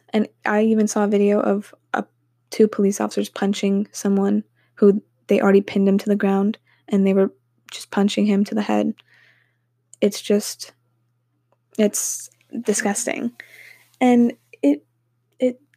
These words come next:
doesn't make any sense. And with the t-, the tweets Trump are saying, you know, or the tweets that Trump are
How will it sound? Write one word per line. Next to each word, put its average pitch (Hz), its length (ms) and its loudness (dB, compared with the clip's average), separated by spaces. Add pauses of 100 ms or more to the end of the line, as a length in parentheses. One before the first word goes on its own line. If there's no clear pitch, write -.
(140)
doesn't 254 240 2
make 247 140 2
any 226 140 2
sense. 220 600 -2
And 226 360 0 (1160)
with 262 140 -2
the 254 80 4
t-, - 160 -6 (440)
the 240 120 0
tweets 240 360 -2
Trump 233 280 0
are 220 60 0
saying, 214 460 0 (400)
you 220 120 0
know, 208 260 2 (600)
or 214 80 2
the 214 280 0 (140)
tweets 226 240 2
that - 140 -2
Trump - 360 -2
are 220 300 2